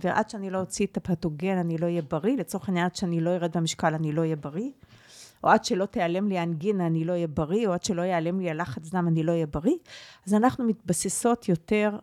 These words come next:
מתבססים יותר על ה-, על הראייה הסלוטוגנית לבריאות.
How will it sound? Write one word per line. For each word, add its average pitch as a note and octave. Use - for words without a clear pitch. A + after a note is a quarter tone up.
מתבססים E3+
יותר G3+
על E3+
ה-, D#3+
על D#3+
הראייה F3
הסלוטוגנית E3+
לבריאות. D#3+